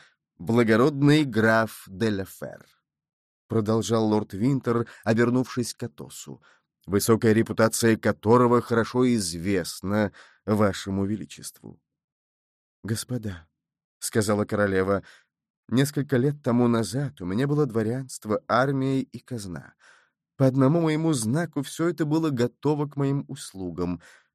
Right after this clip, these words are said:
Вы, вероятно, поражены тем, что меня окружает теперь. Чтобы привести в исполнение план, который должен спасти мне жизнь, у меня есть только лорд Винтер, с которым нас связывает двадцатилетняя дружба.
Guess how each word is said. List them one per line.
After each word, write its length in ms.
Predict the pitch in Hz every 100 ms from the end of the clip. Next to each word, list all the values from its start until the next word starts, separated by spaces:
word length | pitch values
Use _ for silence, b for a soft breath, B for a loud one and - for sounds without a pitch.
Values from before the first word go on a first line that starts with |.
| _ _ -
Вы, 180 | 110 120
вероятно, 680 | 110 110 117 117 120 113 110
поражены 920 | - 131 120 104 110 107 135 87 71 b b b b _ _ _
тем, 320 | - 131 139
что 220 | - -
меня 280 | 127 117 120
окружает 540 | 120 123 110 120 117 -
теперь. 540 | - 110 - 120 - _ _ _ _ _ _ _
Чтобы 320 | - - 143
привести 580 | 143 147 135 127 - -
в 80 | 143
исполнение 680 | 143 - 127 123 139 135 123
план, 480 | 110 143 156 104 85
который 340 | 98 135 135
должен 380 | 131 135 131 135
спасти 500 | - - 113 - 143
мне 240 | 131 120
жизнь, 540 | 107 113 151 143 165 151 B B _
у 80 | -
меня 180 | 143 135
есть 280 | 151 160 -
только 260 | 151 147
лорд 340 | 147 143 156 147
Винтер, 460 | 165 170 113 98
с 60 | 98
которым 360 | 113 151 143 135
нас 220 | 143 -
связывает 640 | 104 143 139 147 147 139
двадцатилетняя 1000 | 123 139 143 139 139 131 139 135 131 135
дружба. 560 | 123 151 117 - 82